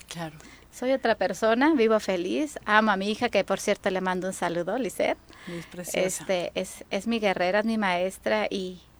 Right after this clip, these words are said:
Speaker 2: y encantada, encantada de estar aquí.
Speaker 1: No, y esperamos que puedas volver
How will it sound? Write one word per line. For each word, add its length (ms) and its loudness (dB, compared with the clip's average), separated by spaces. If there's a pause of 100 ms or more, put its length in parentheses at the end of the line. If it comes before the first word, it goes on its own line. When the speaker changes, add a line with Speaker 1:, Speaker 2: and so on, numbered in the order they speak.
(220)
Speaker 2:
y 160 -4
encantada, 600 -2
encantada 540 -4
de 60 -6
estar 240 -10
aquí. 180 -16 (800)
Speaker 1:
No, 120 -4
y 160 -2
esperamos 500 -4
que 100 -10
puedas 360 -2
volver 380 -4